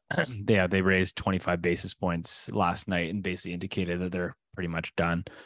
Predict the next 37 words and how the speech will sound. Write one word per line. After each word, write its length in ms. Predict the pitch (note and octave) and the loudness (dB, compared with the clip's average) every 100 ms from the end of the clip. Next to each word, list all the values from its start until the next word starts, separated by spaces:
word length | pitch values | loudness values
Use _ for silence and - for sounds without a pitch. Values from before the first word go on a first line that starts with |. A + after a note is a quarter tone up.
| - - | -18 -2
Uh, 240 | F2 F2+ | 2 4
but 220 | F#2 A2 C#3+ | 4 4 6
the 240 | C#3+ C#3+ | 8 10
reason 260 | C#3+ C3+ B2 | 12 12 10
why 120 | A2 | 8
I 20 | |
bring 180 | G#2 A2 | 8 6
that 140 | G2 | 8
up 180 | G2+ G2+ | 6 4
is 140 | G2 | 2
they 100 | G2+ | 6
actually 360 | A2+ C3 - D3+ | 6 6 6 6
have 180 | B2+ A2 | 6 6
extremely 960 | - - - A#2 B2+ C#3 C3+ A2+ G2+ F#2+ | 2 0 0 4 8 8 8 8 6 4
similar, 400 | - G#2+ G2+ F#2 | 4 2 4 4
Rich, 240 | G#2 - | 4 2
you 80 | G2 | 2
might 140 | F#2 | 2
be 80 | F2+ | 4
able 120 | F2+ | 2
to 40 | F2+ | 2
comment 260 | F#2+ F#2 | 2 2
on 40 | F2 | 2
this, 80 | F2 | 4
they 80 | |
have 100 | G#2 | 4
extremely 540 | G2 - - G2+ G2 F#2 | 4 2 2 2 4 2
similar, 520 | - G2 F#2+ F2+ E2+ - - - _ _ - | 2 2 4 4 4 -2 -20 -20 _ _ -2
um, 380 | F#2+ F#2 F2 E2+ | 2 4 4 2
profiles 580 | - G2+ F#2+ F#2+ F#2 F#2 | 0 0 4 4 6 4
on 100 | F2+ | 2
their 120 | F2 | 2
house 240 | G2+ G2+ - | 2 2 2
to 140 | G2 | -2
debt, 300 | F2+ F#2 F2 - | 2 2 0 0
household 1600 | B2 C3 B2 - - - - _ _ _ - - A#2+ A2+ F2+ | 4 6 4 0 -8 -12 -20 _ _ _ -6 4 6 6 6
debt 420 | G#2 G2 F2+ - | 4 6 4 -2